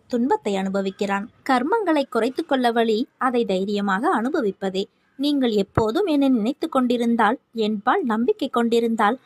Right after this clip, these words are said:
அதை அனுபவிக்கும் சக்தியை நான் கொடுக்கிறேன். அது துன்பம் என்ற எண்ணம் உங்களில் ஏற்படாமல் நான் செய்கிறேன்.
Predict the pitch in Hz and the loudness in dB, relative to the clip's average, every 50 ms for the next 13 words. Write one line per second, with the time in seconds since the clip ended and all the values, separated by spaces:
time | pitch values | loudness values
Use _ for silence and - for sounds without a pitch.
0 | _ _ _ - - 269 262 247 - - 214 220 240 294 440 415 311 277 - - | _ _ _ -2 0 0 0 0 -2 -2 -2 -2 0 0 0 0 0 -2 -2 -2
1 | 254 247 - 233 233 - - 262 240 208 208 277 - _ - 214 214 208 214 415 | -4 -2 -2 -4 -6 -6 -4 -2 0 0 0 -2 -6 _ -6 -2 -2 -2 -2 -2
2 | - - 202 185 190 - 208 196 196 202 208 - _ _ _ _ - - 269 254 | -2 -2 -4 -4 -2 -4 -4 -2 -2 -2 -4 -8 _ _ _ _ -2 -2 0 0
3 | 247 233 - - 196 208 240 277 427 381 330 302 285 269 262 277 269 247 240 240 | -2 -2 -2 -2 -2 0 0 0 0 0 0 -2 -2 0 0 0 0 0 0 0
4 | 247 233 220 254 - _ _ - 226 226 220 220 214 240 349 349 - 208 214 208 | 0 0 -2 -2 -6 _ _ -4 -2 -2 0 0 2 2 0 0 0 0 0 -2
5 | 208 - - 220 214 208 220 220 220 208 302 - _ - 220 220 214 269 466 440 | 0 0 0 2 2 2 2 2 0 0 -2 -4 _ -4 0 2 2 2 0 -2
6 | - - 196 190 190 214 208 196 202 | -2 -2 -2 -2 -2 -2 -4 -4 -4